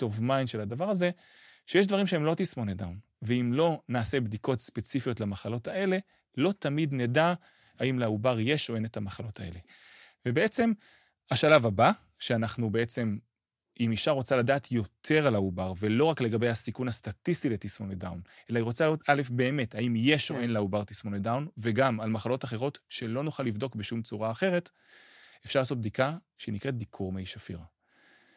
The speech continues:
Speaker 1: כשהייחודיות של דיקור מי שפיר, וזה מה ששונה, האמת, מכל הבדיקות שאישה עושה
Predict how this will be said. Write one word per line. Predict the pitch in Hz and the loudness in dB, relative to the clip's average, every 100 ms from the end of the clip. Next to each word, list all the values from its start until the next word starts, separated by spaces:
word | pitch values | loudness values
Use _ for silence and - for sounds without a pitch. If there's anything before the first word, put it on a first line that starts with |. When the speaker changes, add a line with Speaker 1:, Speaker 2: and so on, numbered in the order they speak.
| _ | _
Speaker 1:
כשהייחודיות | - 123 110 101 120 107 113 202 | -4 0 0 0 -2 0 2 2
של | 202 | 2
דיקור | 131 107 104 | 0 -2 -4
מי | 98 98 | -4 -6
שפיר, | 98 - 104 | -8 -6 -4
וזה | 101 123 | -2 0
מה | 160 | 0
ששונה, | 147 - 123 147 - | -2 -4 -4 -6 -8
האמת, | 120 113 151 135 | -6 -6 -6 -6
מכל | 120 - - _ - 208 | -6 -6 -12 _ -10 -4
הבדיקות | 185 123 135 156 | -2 -2 -4 -4
שאישה | 120 107 131 | -4 -6 -6
עושה | 131 - | -8 -8